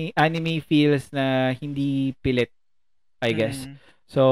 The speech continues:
Speaker 1: ayun. Um, audio-wise, panalo except for English voice acting for me.
Speaker 2: Yun.
Speaker 1: Mm. So, ano pa ba yung mga things na pwede nating i-add when it comes to Ghost, no? Kasi,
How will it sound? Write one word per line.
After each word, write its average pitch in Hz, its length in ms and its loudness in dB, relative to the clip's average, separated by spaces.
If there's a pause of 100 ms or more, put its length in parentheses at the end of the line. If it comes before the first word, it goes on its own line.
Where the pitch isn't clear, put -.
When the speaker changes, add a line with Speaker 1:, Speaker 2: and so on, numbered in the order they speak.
(540)
Speaker 1:
ayun. 208 400 2
Um, 185 460 0
audio-wise, 240 880 0 (240)
panalo 202 480 4
except 180 380 -4
for 170 180 0
English 151 460 -2
voice 127 500 -2
acting 87 500 -8
for 85 140 -20
me. 78 240 -20 (560)
Speaker 2:
Yun. 110 560 -12 (340)
Speaker 1:
Mm. 92 380 -20 (540)
So, 156 100 0 (360)
ano 170 140 -2
pa 196 120 0
ba 208 80 -2
yung 208 160 -2
mga 175 180 0
things 156 380 -6
na 151 100 -6
pwede 131 300 -2
nating 127 400 -6
i-add 117 340 0
when 110 140 -6
it 107 160 -12
comes 110 480 -10
to 107 340 -8 (300)
Ghost, 107 540 -2
no? 98 260 -12
Kasi, 147 560 -2